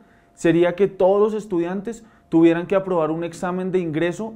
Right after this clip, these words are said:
en su respectiva carrera, donde fuera obligatorio leer y entender una veintena de libros y algunas películas que les darían el pulso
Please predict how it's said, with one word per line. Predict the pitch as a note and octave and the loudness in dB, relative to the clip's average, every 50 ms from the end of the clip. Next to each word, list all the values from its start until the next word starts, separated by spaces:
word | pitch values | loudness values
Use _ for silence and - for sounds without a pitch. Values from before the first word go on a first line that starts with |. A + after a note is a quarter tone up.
| - - | -10 -8
en | D#3 D3+ | -6 -6
su | C#3+ E3 | -4 -2
respectiva | D#3+ E3 D3+ D#3 - D#3 - - - E3 E3 E3 E3+ | -2 -2 -2 -2 -4 -6 -6 -4 -2 0 2 2 2
carrera, | E3+ F#3 E3 D#3+ E3 D#3 A#2+ G#2+ - - - _ _ _ _ _ | 2 0 -2 0 0 -2 -2 -4 -8 -14 -20 _ _ _ _ _
donde | - D3 D3+ D#3 D3+ | -4 -2 0 0 0
fuera | D3 - D#3 C#3+ D3 | 0 2 2 2 2
obligatorio | - D#3+ F3 F3+ F3 F3+ E3 - D#3+ D3 C#3+ C#3+ C3+ | 2 2 0 0 0 0 0 0 -2 -2 0 0 -2
leer | B2 A#2+ A#2+ B2 C3+ D#3 F#3 G#3 A3 - - - _ _ | -2 -2 -2 0 0 0 0 -2 -4 -10 -18 -20 _ _
y | - D#3+ | -4 -4
entender | D#3+ D#3+ C#3+ E3 D#3 D3+ D3 D#3 E3 E3 D#3 - - _ | -2 -2 -2 -4 -2 -2 0 0 -2 -2 -6 -16 -18 _
una | - F3+ F#3+ F#3+ | -6 -4 -2 0
veintena | F#3+ F#3+ F#3 E3 D3+ D#3 F#3+ F#3 F#3 F#3+ G3 | 0 0 0 -2 -2 0 0 0 0 0 -2
de | G3 F#3 | -4 -4
libros | E3+ F3+ F#3+ G3+ G3 A3 A3 A3 - | -4 -4 -4 -4 -4 -4 -6 -8 -8
y | E3 E3+ D#3 | -4 -2 -2
algunas | D#3+ E3 D3+ F3+ G3 G3+ G#3 G3 | -2 -2 -4 -4 -4 -4 -4 -4
películas | - G3+ F#3+ F3 F#3 F#3 - G#3+ G#3+ A3 A3 - - - - _ _ | -2 -2 -2 -2 -2 -6 -6 -6 -8 -8 -8 -12 -18 -20 -20 _ _
que | - E3 | -2 0
les | D#3+ D#3+ D3 | 0 0 0
darían | D#3 D3+ D3 D3+ D3+ D#3+ F3+ | 0 0 0 0 -2 -2 -2
el | F3+ E3+ - | -4 -6 -6
pulso | - E3+ F#3 F#3+ F#3 F#3 - A3 A3 | -4 -2 -2 -2 -2 -2 -6 -10 -10